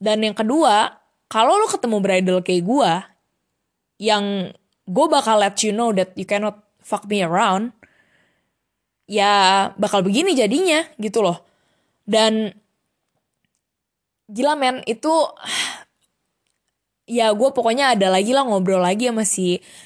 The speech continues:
dua asisten ini. Gua nggak, gua nggak bentak-bentak, gua ng-, berusaha keras untuk tidak ngomong jorok.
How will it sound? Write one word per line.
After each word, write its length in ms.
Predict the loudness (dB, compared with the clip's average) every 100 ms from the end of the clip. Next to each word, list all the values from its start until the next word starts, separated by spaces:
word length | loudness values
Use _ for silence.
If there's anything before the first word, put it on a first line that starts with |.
| _ _ -4
dua 240 | 0 0
asisten 400 | 0 -4 -2 -2
ini. 220 | -2 -2
Gua 180 | 0 0
nggak, 200 | 0 -2
gua 180 | -2 0 0
nggak 140 | 0
bentak-bentak, 680 | -2 -4 -4 -4 -2 -2 -4 -2
gua 240 | 0 0
ng-, 320 | -2 -10 -10
berusaha 640 | -6 -2 -2 -2 -4 -4 -6
keras 320 | -4 -4 -6
untuk 380 | -8 -8 -10 -6
tidak 400 | -2 0 -2 -4 _ -20 _ -4
ngomong 480 | -2 0 0 0 0
jorok. 640 | 0 2 2 0 -2